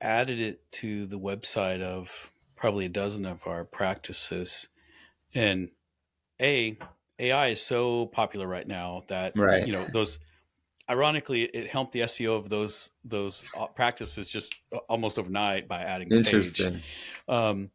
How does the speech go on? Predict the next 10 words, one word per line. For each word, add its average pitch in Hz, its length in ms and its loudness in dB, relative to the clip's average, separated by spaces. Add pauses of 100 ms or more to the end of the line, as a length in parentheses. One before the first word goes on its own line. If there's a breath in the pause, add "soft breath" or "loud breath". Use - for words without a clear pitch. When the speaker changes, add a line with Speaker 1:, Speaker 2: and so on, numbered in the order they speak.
(520 soft breath)
Speaker 1:
but 123 260 2 (240)
two, 185 460 -2 (180)
it, 135 180 0 (240)
it, - 220 -12
t-, - 160 -6
by 185 140 4
the, 180 140 0
the 190 140 2
homepage 190 400 0
is 110 180 -2